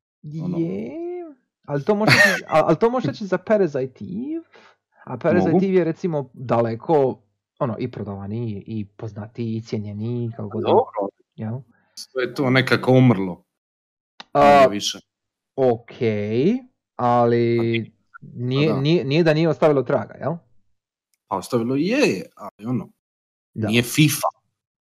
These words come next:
Speaker 2: Tako je, nije fifa, točno to.
Speaker 1: E,
Speaker 2: Jer
Speaker 1: pes je, ne znam.
Speaker 2: Da, da.
Speaker 1: Da, Call of Duty. O, o tome smo pričali, jel tako? Ili sam
Speaker 2: Je.
Speaker 1: te ja krivo razumio?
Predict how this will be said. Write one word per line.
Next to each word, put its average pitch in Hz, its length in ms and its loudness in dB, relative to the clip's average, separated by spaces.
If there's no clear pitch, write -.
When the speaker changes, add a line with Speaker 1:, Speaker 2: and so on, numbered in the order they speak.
Speaker 2:
Tako - 380 0
je, 156 120 6
nije 147 200 2
fifa, 175 460 -2
točno 110 500 -10
to. 156 220 -2
Speaker 1:
E, 127 100 -6
Speaker 2:
Jer 120 320 4
Speaker 1:
pes 117 500 0
je, 98 500 -4
ne 90 260 -10
znam. - 280 -20
Speaker 2:
Da, 110 460 -2
da. 113 120 -6
Speaker 1:
Da, - 240 -6
Call 123 200 6
of 104 80 2
Duty. - 500 -16
O, 98 200 -10
o 120 80 0
tome 123 220 2
smo 104 200 -6
pričali, 98 340 -4
jel 80 120 -8
tako? 95 400 -8
Ili 104 120 -6
sam 110 140 0
Speaker 2:
Je. 101 60 -2
Speaker 1:
te 113 60 -2
ja 101 120 -2
krivo 110 280 -2
razumio? 95 440 -8